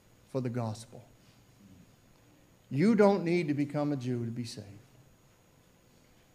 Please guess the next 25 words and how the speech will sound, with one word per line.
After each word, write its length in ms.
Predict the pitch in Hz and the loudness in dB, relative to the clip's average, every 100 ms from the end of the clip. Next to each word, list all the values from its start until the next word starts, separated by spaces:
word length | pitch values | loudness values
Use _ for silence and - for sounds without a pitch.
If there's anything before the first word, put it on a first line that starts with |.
| _ _ _ - | _ _ _ -6
But 120 | 143 | -4
if 140 | 127 | 0
you 100 | 143 | 0
want 280 | 139 156 180 | 2 0 -2
to 80 | 147 | -4
be 140 | 147 | -4
forgiven 440 | 143 143 156 143 139 | -2 -4 -2 -2 0
of 140 | 127 | 0
your 100 | 127 | -2
sin 340 | 117 156 131 104 - - - _ - _ _ _ - _ _ | -4 -4 -4 -6 -12 -20 -20 _ -20 _ _ _ -20 _ _
and 100 | 123 | -4
have 200 | 120 123 | -2 0
everlasting 640 | 135 135 131 131 120 123 120 | 0 0 0 0 -2 -6 -4
life, 240 | 127 139 - - - | -4 -6 -10 -20 -4
you 120 | 143 | -2
do 200 | 123 135 | 0 0
need 440 | 131 120 131 113 127 - - | 2 2 2 0 -6 -16 -10
to 80 | 131 | -8
be 160 | 113 | -8
saved. 560 | - 117 - - - - - - - - 196 - _ _ _ _ _ _ _ _ _ _ _ _ | -10 -12 -14 -20 -20 -20 -20 -20 -20 -20 -20 -20 _ _ _ _ _ _ _ _ _ _ _ _
Salvation 580 | - 190 180 247 233 214 | 4 6 8 6 4 0
is 140 | 175 | 0
by 220 | 143 160 156 | 0 -2 -2
God's 420 | 143 160 170 170 | -2 -2 -4 -6
grace, 560 | 151 131 110 - - | -6 -6 -8 -14 -18